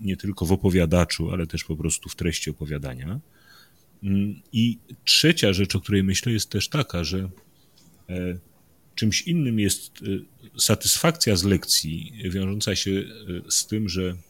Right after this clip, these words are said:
oto uczestniczyliście w pewnego rodzaju spektaklu, w którym, mm, wasz nauczyciel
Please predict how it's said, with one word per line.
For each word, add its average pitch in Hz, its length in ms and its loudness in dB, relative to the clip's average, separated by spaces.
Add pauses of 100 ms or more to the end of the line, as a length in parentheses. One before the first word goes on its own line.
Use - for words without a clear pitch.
(180)
oto - 180 -6
uczestniczyliście 98 800 -2
w - 40 -12
pewnego 87 460 2
rodzaju 85 240 2
spektaklu, 82 720 -4
w - 80 -14
którym, 82 380 -2 (640)
mm, 85 360 -2
wasz 85 260 0
nauczyciel 85 600 -2